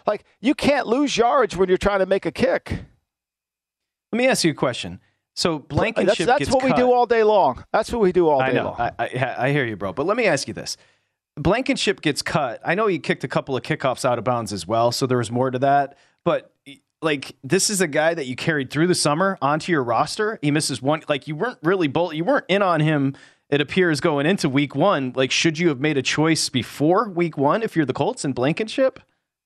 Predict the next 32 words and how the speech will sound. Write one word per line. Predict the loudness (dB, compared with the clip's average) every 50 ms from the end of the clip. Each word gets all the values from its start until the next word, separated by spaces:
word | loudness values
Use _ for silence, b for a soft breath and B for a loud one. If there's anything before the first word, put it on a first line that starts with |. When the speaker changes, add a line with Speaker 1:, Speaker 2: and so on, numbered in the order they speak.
| _ _ -4
Speaker 1:
I | -2 0
don't | 0 -2 0
think | -2 -4 -2
the | 0 0
options | 2 2 0 -2 -4 -8 -8 -4 -2
are | -2 0
there. | 2 2 2 2 2 0 -2 -4 -6 -2
You | 0 2
know, | 2 2 2
I | 2 2
think | 0 -2 -2
that's | 0 0 0 0 -2 -4
the | -4 -2
big | 0 2 2 4
issue. | 4 2 2 2 0 2 2 4
I | 4 2
think | 2 0 -2 0
the | -2 -2
question | 0 0 0 0 -4 -6 -6 -2
is, | 0 0 0 0 0 -2 -4
should | -6 -4 -2 -2 -2 0
you | 2 2
have | 2 2 0
brought | 0 -2 -2 -2 -4 -4
competition | 0 0 0 0 -2 -4 -2 0 -2 0 -2 -4 -2
to | 0 0 2 2
Indianapolis's | 0 0 0 0 0 0 -2 0 -2 -4 -4 -4 -8 -10 -4
camp | 0 0 2 2 0 -2
in | -4
the | -4
kicking | -4 -2 -4 -4 -4 -6 -10
spot? | -6 -2 -2 -2 -2 -2